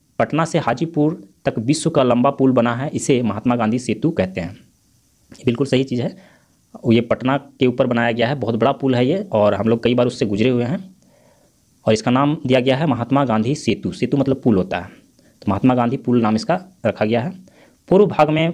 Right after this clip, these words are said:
महानगर का पुराना पटना नगर सिटी, पटना नगर है, इसे पटना नगर कह सकते हैं।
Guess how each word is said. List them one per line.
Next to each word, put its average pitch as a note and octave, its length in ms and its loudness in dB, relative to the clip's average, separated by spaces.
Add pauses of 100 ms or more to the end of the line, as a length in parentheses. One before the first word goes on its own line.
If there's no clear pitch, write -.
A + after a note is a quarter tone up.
महानगर C3 500 2
का B2+ 200 0
पुराना A#2+ 580 -2
पटना A#2 260 0
नगर A2+ 220 4
सिटी, - 560 -6 (360)
पटना B2+ 220 0
नगर B2+ 200 2
है, C#3+ 140 0
इसे B2+ 160 -2
पटना B2+ 360 -2
नगर A2 260 2 (360)
कह A2+ 60 0
सकते - 320 -8
हैं। E2+ 80 -10